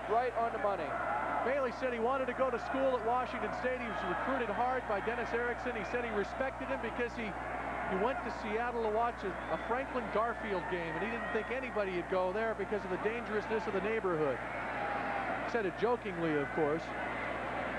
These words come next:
Speaker 2: He made his visit here on a cold weekend and was sold a couple of weeks later on the University of Washington.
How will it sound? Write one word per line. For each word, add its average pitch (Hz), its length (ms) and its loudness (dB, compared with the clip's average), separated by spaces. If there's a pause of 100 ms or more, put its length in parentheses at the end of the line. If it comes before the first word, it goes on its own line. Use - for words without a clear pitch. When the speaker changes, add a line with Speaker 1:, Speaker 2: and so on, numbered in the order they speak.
(1080)
Speaker 2:
He 202 80 2
made 226 200 2
his 214 160 0
visit 226 300 2
here 226 180 2
on 220 80 2
a 202 140 -4
cold 226 260 4
weekend 233 460 0
and 196 140 0
was 175 180 2
sold 220 260 2
a 208 40 -4
couple 214 260 -2
of 202 80 2
weeks 214 220 0
later 214 320 4
on 214 180 2 (540)
the 208 60 2
University 196 540 2
of 180 100 2
Washington. 165 520 0